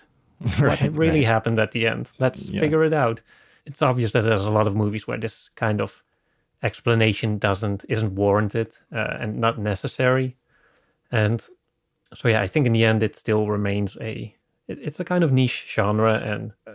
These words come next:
Speaker 2: it only, 'cause even if you, when you think about it, like, Primer is already the kind of movie that not a lot of people have seen. It's not, you know, it didn't get, as far as I can remember, a very widespread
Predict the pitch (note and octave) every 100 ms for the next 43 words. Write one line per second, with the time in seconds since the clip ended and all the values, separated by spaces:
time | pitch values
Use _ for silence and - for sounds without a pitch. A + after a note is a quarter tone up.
0 | G2+ - D3 D3 C#3+ C3 B2 _ _ D3+
1 | D#3 D#3 D3 - B2+ B2 A#2 - C#3+ A#2
2 | G2+ G#2+ - A2 G#2+ - A#2 B2+ B2 B2
3 | G#2+ G#2+ G2+ G#2 B2 - B2+ B2+ B2 B2
4 | B2 A#2 A2+ G2+ G#2 G#2+ B2 C3 C3 C#3
5 | _ D3+ C3+ C3+ C3+ - C#3+ C#3 C#3 -
6 | G#2+ G#2+ - _ _ _ _ _ _ _
7 | _ A2+ G2+ F#2+ A2 A2+ A#2+ A#2 - _
8 | - - A#2 G#2+ A2 G#2+ A#2 A2+ A#2 A2+
9 | A#2+ A2+ G#2 - G#2+ A2+ G#2 G#2 G#2 G#2
10 | G#2 G#2 - - - G#2+ G#2 -